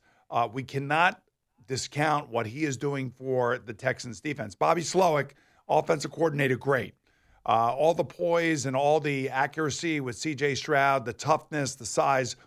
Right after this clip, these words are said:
we all love it. But D'Amico Ryans and Bobby Slowik deserve a lot of credit for the way that the defense is playing for D'Amico and the way the offense is playing for Slowik.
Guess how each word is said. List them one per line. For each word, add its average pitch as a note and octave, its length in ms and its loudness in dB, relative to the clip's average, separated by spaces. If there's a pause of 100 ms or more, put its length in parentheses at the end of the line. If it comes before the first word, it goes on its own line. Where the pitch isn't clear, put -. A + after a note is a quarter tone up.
(100)
we C3+ 100 -2
all D#3 160 4
love B2 200 2
it. - 120 -10 (480)
But A2+ 180 -2
D'Amico E3+ 340 -2
Ryans D3 440 2
and B2+ 80 -4
Bobby C3+ 260 2
Slowik B2 420 0
deserve B2 360 0
a A2+ 60 0
lot A#2+ 260 2
of C3 100 -2
credit C3+ 360 2
for - 80 -6
the A#2+ 80 -6
way B2+ 200 0
that A#2 200 -6
the G#2 80 -20
defense D#3+ 440 -4
is D3+ 100 -10
playing D#3+ 300 -2
for D#3+ 100 -8
D'Amico D3 600 0 (260)
and B2+ 100 -10
the B2 60 -2
way B2 140 2
the A#2+ 160 0
offense C#3+ 380 0
is A2 100 -8
playing B2+ 240 -2
for A2 120 -10
Slowik. A#2+ 420 0